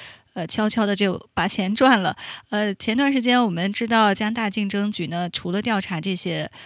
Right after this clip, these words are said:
主要的行业之外呢，还包括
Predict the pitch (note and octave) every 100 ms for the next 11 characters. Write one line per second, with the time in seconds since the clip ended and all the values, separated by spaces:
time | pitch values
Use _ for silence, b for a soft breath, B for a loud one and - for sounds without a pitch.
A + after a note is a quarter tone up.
0 | B - F3 F3+ G#3+ F#3+ - D#3+ F3 G3+
1 | E3+ F#3+ F#3+ G#3 F3 D#3 C#3 - E3 F#3+
2 | F#3+ G3 G3 E3 -